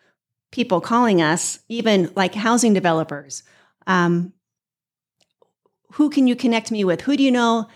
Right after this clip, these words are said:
that can help me with this project?" 'Cause some housing developers wanna get involved, but they don't know who to call, and they just, they don't wanna get, okay, I'm gonna date myself. They don't wanna get the yellow pages out and just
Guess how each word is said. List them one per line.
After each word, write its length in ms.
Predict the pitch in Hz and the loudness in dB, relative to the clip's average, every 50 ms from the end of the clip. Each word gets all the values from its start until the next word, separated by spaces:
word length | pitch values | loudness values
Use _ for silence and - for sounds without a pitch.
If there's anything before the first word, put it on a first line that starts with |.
| _ _ _ | _ _ _
that 120 | 214 214 | -4 -2
can 120 | 214 220 214 | 0 0 2
help 140 | 247 220 - | 2 2 2
me 100 | 220 220 | 2 0
with 140 | 214 202 | 0 0
this 160 | 208 208 - - | 0 -2 -2 -4
project?" 640 | - - 190 165 160 160 151 135 - - _ _ _ _ _ _ _ | -4 -4 -2 -2 -2 -4 -6 -10 -10 -12 _ _ _ _ _ _ _
'Cause 160 | - 196 - 214 202 - - | -8 -2 -2 -2 -2 -2 -6
some 220 | - - 254 269 | -4 0 0 0
housing 380 | - - 247 233 220 214 214 208 | 0 0 0 -2 0 2 0 0
developers 520 | 196 165 196 190 196 185 190 202 185 - | 2 2 2 2 2 2 0 -2 -2 0
wanna 260 | 175 202 220 220 214 202 | 0 2 2 2 2 0
get 140 | - 196 | 0 2
involved, 340 | 185 185 175 220 233 233 185 | 2 2 2 2 2 2 0
but 100 | 180 - | -2 -2
they 80 | - 202 | -2 -2
don't 160 | 214 202 - | -2 -2 -2
know 180 | 202 196 185 170 | -2 -2 -2 -4
who 460 | - 226 220 214 202 202 190 180 - _ _ _ _ _ _ _ _ _ _ _ | -6 -10 -8 -6 -4 -4 -4 -6 -8 _ _ _ _ _ _ _ _ _ _ _
to 160 | - - 202 - - - _ _ _ _ _ _ _ _ _ - | -4 -4 -4 -4 -4 -12 _ _ _ _ _ _ _ _ _ -4
call, 320 | - - 143 226 196 165 | 0 2 2 2 2 0
and 120 | 170 190 | 0 0
they 100 | 202 202 | 0 0
just, 340 | 185 214 208 - - _ _ - | 0 0 -2 -2 -6 _ _ -4
they 60 | 202 | -4
don't 120 | 214 214 | -2 0
wanna 160 | 214 208 202 | 0 0 0
get, 300 | 190 202 196 185 - - - | 2 2 0 0 0 -2 -12
okay, 160 | - - - | -20 -12 -6
I'm 60 | 165 175 | -4 -2
gonna 120 | 180 175 | -2 -2
date 340 | 160 - _ - 185 175 - | -4 -6 _ -6 -6 -6 -4
myself. 300 | 160 165 165 - 165 - | -4 -6 -6 -6 -6 -4
They 80 | 208 | -4
don't 60 | 220 226 | -2 0
wanna 120 | 214 208 | 0 -2
get 100 | 208 202 | -2 -4
the 80 | 180 175 | -4 -2
yellow 260 | 185 202 220 247 247 | 0 0 0 0 0
pages 320 | - 247 185 160 165 151 | -2 -2 -4 -4 -4 -6
out 180 | 170 160 165 - | -4 -4 -4 -4
and 100 | - 170 | -4 -6
just 340 | - 175 - - - _ | -4 -6 -6 -8 -8 _